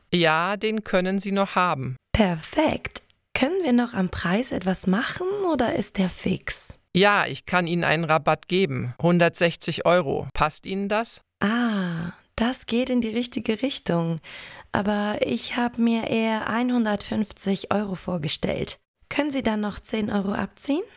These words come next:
Speaker 1: Ja, ich verstehe. Aber der Bürostuhl hat viele Funktionen und ist individuell einstellbar. Hundertsechzig Euro ist schon ein sehr guter Preis.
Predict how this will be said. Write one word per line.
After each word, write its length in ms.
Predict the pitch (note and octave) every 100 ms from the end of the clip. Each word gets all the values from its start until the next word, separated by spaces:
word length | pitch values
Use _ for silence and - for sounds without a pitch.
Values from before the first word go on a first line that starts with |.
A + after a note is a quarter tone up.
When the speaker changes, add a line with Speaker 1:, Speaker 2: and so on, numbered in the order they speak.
| -
Speaker 1:
Ja, 440 | D#3+ E3 F3 D3
ich 160 | - D#3+
verstehe. 720 | E3 D3+ - F3+ E3+ C#3 C3 -
Aber 240 | D#3+ E3
der 140 | D#3+ D#3+
Bürostuhl 720 | D#3+ D#3+ F#3 A3+ - C#3+ D3
hat 160 | -
viele 260 | - G3 F3
Funktionen 800 | - D3 - - F3+ F#3+ D3+ -
und 240 | D3 D3
ist 180 | D3 -
individuell 680 | - G3 F3+ D#3 C#3+ - C#3+
einstellbar. 840 | - F3+ G3 - C3 - - C3+ -
Hundertsechzig 800 | F#3+ F#3+ F3 - D3+ - D3 -
Euro 380 | - D#3+ F3 D#3+
ist 180 | C#3+ -
schon 140 | C#3
ein 160 | B2+ C3+
sehr 240 | D#3+ F3+
guter 260 | D3+ C#3 C3+
Preis. 540 | - D#3+ E3 B2+ -